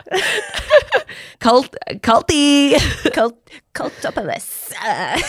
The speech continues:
Speaker 1: <laughs> culto.
Speaker 2: Faint, uh, uh, uh, notes of cult. <laughs>
Speaker 1: Cult. <laughs> A bit of cult on the back palate.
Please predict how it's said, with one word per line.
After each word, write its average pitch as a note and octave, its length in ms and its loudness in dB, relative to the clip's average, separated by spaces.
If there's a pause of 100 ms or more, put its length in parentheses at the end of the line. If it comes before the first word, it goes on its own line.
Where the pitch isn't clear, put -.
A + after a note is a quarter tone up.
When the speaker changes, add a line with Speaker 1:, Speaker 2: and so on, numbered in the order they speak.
(120)
Speaker 1:
<laughs> - 220 -20
culto. - 600 -4
Speaker 2:
Faint, F3+ 520 0
uh, - 200 -4 (320)
uh, F3+ 120 0 (340)
uh, F#3+ 160 2 (120)
notes F3+ 680 2
of D3+ 460 2 (580)
cult. G#3+ 460 4
<laughs> - 40 -18
Speaker 1:
Cult. G#3+ 480 0
<laughs> - 1300 -8
A C4 40 -6
bit D4 120 0
of - 80 -4
cult G#3+ 340 -2
on G3+ 100 -4
the F#3 80 -4
back E3 260 0
palate. - 460 -10